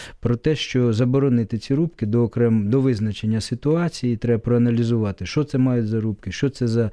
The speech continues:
так звані санітарно-оздоровчі заходи, тому що вони називаються прекрасно санітарно-оздоровчі заходи,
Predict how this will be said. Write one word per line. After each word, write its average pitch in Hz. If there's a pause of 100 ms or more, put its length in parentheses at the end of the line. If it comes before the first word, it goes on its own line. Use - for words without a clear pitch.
(260)
так 113
звані 120
санітарно-оздоровчі 117
заходи, 101
тому 113
що 117
вони 135
називаються 139
прекрасно 120 (220)
санітарно-оздоровчі 147
заходи, 104